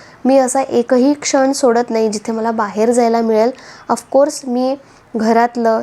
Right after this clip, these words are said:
ज्या गोष्टी मला आवडतात ते सगळं करते आणि माझा दुसरा आनंद हाच आहे की घरातून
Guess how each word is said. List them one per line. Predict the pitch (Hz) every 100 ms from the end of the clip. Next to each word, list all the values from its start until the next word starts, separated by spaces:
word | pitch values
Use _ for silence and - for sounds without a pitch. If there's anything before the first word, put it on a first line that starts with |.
| 254
ज्या | 220 220
गोष्टी | 247 240 - 240
मला | 226 220
आवडतात | 214 202 214 220 220
ते | 247
सगळं | - - 233 196 214 269
करते | 285 254 247 240 262 - - - -
आणि | 208 233 285 - - _ -
माझा | 226 233 247 254 -
दुसरा | 214 226 - 269
आनंद | 254 233 233
हाच | 247 233 220 240
आहे | 226
की | 214 254
घरातून | 226 214 202 214 254 262